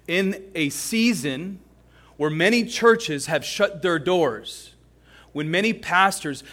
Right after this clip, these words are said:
have walked away. And yet here we are. That is God's kindness. And I, and I want you to really see that as God's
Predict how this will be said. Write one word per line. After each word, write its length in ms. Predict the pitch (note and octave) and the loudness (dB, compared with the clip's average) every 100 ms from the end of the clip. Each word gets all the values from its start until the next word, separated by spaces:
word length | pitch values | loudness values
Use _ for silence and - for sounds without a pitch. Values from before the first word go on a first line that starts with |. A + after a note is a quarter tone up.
| - | -6
have 320 | E3+ C3+ C3+ | -4 -4 2
walked 360 | D#3 F3+ F3+ E3 | 6 6 4 -4
away. 460 | C3+ D3 G#2 - - _ _ _ _ _ _ _ _ _ _ _ _ _ - | -2 -2 -4 -14 -20 _ _ _ _ _ _ _ _ _ _ _ _ _ -14
And 120 | C#3+ | -8
yet 100 | D#3 | -8
here 160 | - F#3 | -8 -10
we 140 | G3 | -10
are. 240 | G#3 - - _ _ _ _ _ _ _ _ _ _ _ _ _ _ - | -12 -16 -20 _ _ _ _ _ _ _ _ _ _ _ _ _ _ -14
That 140 | D3+ | -12
is 100 | C#3+ | -10
God's 300 | A#2+ B2 A2+ | -6 -6 -8
kindness. 640 | - G2+ F#2 G2 - - _ _ _ _ _ - | -14 -16 -18 -20 -20 -20 _ _ _ _ _ -12
And 120 | C#3 | -6
I, 80 | C#3+ | -4
and 160 | D3 | -2
I 60 | C#3 | -2
want 340 | C3+ D3 D#3 | -2 -4 -4
you 80 | C3 | -10
to 100 | A#2+ | -14
really 320 | A#2+ A#2 A#2 - | -12 -10 -12 -16
see 480 | - - - A#2 A2 - _ | -16 -14 -10 -8 -10 -14 _
that 300 | G#2+ G#2 - | -12 -10 -12
as 140 | A#2+ - | -16 -14
God's 420 | G#2 G2 G2+ | -14 -14 -18